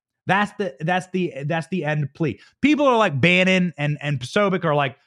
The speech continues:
"Yo, there's no Democrat messaging going into twenty twenty-two." Wrong. The Democrat messaging going into twenty-two is, "I'll do it all over again." It's coming for you. And we're gonna do it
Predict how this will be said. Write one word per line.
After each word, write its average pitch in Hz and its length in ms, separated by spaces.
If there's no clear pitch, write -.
"Yo, 311 360
there's 247 200
no 269 380
Democrat 247 480
messaging 185 680
going 247 280
into 240 160
twenty 254 260
twenty-two." 240 500
Wrong. 285 800
The 147 60
Democrat 226 340
messaging 202 340
going 196 200
into 180 140
twenty-two 196 480
is, 165 220
"I'll 185 240
do 185 200
it 180 60
all 170 220
over 135 260
again." 107 300
It's 170 140
coming 190 380
for 139 180
you. 98 240
And 175 120
we're 175 80
gonna 160 200
do 185 180
it 190 80